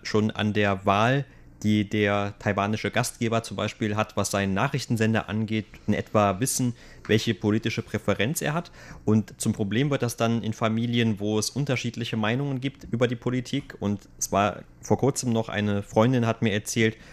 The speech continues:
dass bei ihnen zu Hause der Vater ein Pro-Kuomintang Anhänger ist und er schaut also immer die Fernsehsender, die eher positiv über die Kuomintang berichten und dann sehr kritisch über die aktuelle D-P-P-Regierung berichten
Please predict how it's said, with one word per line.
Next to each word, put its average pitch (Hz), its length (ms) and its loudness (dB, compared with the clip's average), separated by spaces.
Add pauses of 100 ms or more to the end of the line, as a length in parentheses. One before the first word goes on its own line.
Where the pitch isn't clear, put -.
(200)
dass 104 200 2
bei 104 280 4
ihnen 107 340 2
zu 95 220 -2
Hause 131 420 2 (500)
der 104 220 6
Vater 117 720 0 (260)
ein 104 380 2
Pro-Kuomintang 113 1300 0 (300)
Anhänger 139 460 4
ist - 380 -4
und 104 280 -2
er 104 140 0
schaut 107 260 0
also 101 200 -4
immer 104 260 0
die 101 160 -2
Fernsehsender, 107 840 2
die 98 500 -2
eher 107 320 4 (140)
positiv 117 500 0
über 95 180 -2
die 98 100 -2
Kuomintang 127 460 0
berichten 123 380 -2
und 101 120 0
dann 98 140 2
sehr 101 100 2
kritisch - 480 0
über 101 260 0
die 98 180 -2
aktuelle 95 580 0
D-P-P-Regierung 127 960 -2
berichten 127 460 -2